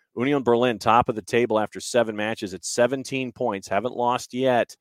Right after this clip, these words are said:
Two points clear of Dortmund, three points clear of Freiburg. Bayern Munich right now fifth after seven matches.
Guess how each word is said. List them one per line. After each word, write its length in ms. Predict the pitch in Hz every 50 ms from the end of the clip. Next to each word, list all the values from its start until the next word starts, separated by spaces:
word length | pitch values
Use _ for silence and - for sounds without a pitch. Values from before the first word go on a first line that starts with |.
| _ _ _ _ _ _ _ _ _ -
Two 140 | - 131 117
points 320 | - 127 123 123 113 -
clear 240 | - - 127 120 110
of 140 | 92 85 _
Dortmund, 440 | 113 120 127 135 127 131 120 113
three 160 | - 113 117 107
points 320 | - - 110 104 - -
clear 240 | - - 107 95 85
of 80 | 82
Freiburg. 640 | - - _ 123 123 123 123 117 110 110 107 107 98 - _ _ _ _ _
Bayern 300 | 104 104 123 123 117 104
Munich 320 | 101 113 120 110 98 - -
right 180 | 101 92 -
now 180 | 92 92 85 82 - _ _
fifth 240 | 143 139 127 -
after 240 | 120 110 - - 90
seven 360 | - - - 123 113 107 95
matches. 520 | 98 101 104 107 - - 95 85 76 -